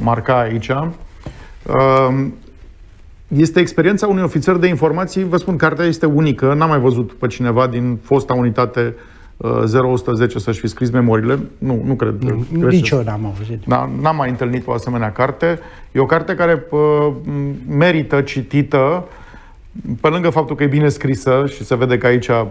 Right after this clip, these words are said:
Speaker 1: colonelul Ioan Burdulea are talent de scriitor. Și e o carte pe care ar trebui cei interesați cu adevărat de istoria recentă a României,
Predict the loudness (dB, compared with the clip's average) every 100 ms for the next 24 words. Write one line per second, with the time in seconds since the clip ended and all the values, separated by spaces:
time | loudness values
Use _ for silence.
0 | -6 -2 2 2 2 -2 -6 -8 -2 2
1 | 4 4 4 2 -2 -4 2 2 4 2
2 | 4 4 2 -2 -16 -20 -6 0 2 2
3 | 2 0 0 -2 -6 -8 -6 -4 -2 2
4 | 2 0 -14 -20 -20 -20 -20 -20 -20 -20
5 | -20 -20 -20 -20 -20 -20 -20 -20 -20 -18
6 | -4 0 2 2 0 -4 -4 0 2 4
7 | 4 4 0 -4 -8 -16 -20 -20 -20 -20
8 | -20 -20 -20 -20 -20 -20 -20 -20 -20 -10
9 | -4 0 2 2 4 2 0 -6 0 2
10 | 2 2 0 0 -2 -2 -16 -18 -20 -6
11 | -2 2 4 4 2 -2 -18 -20 -20 -20
12 | -20 -2 0 2 2 2 4 0 0 0
13 | 4 2 2 0 0 0 -2